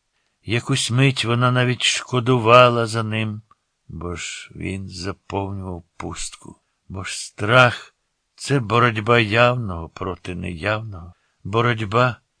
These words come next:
якої життя уникає. Ця думка засіла в її голові, а відколи,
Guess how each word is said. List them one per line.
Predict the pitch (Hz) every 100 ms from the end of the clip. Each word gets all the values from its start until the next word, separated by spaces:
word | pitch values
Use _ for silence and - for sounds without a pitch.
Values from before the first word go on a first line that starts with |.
| _ _ _ -
якої | 139 143 151 139
життя | 135 131 - 139
уникає. | 127 120 113 - 95 85 76 - _ _ _ _ -
Ця | 113
думка | 113 107 120 110 113
засіла | 107 107 104 - 120 135 131 127
в | 113
її | 113 120
голові, | 107 117 117 113 113 107 _ _ _ _ _ -
а | 147
відколи, | 165 170 - - - 190 170 95 69